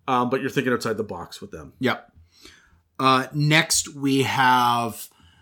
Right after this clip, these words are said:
Speaker 2: um, kind of that interesting, uh, cross-section of Yuan-Ti and, uh, lizard folk.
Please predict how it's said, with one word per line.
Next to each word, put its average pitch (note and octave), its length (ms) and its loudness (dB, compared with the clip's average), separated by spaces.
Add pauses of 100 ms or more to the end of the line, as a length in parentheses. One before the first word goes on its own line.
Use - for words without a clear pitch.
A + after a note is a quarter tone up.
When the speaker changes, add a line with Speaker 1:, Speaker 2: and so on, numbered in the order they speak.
(320)
Speaker 2:
um, B2 500 0 (380)
kind E3 300 0
of E3+ 60 2
that D#3 220 0
interesting, D3+ 600 0
uh, B2 300 -2
cross-section A#2 840 0
of A2 180 -8
Yuan-Ti A2+ 760 -4
and, G#2 600 -4 (140)
uh, G2+ 280 -6
lizard G#2+ 340 -8
folk. A#2+ 420 -10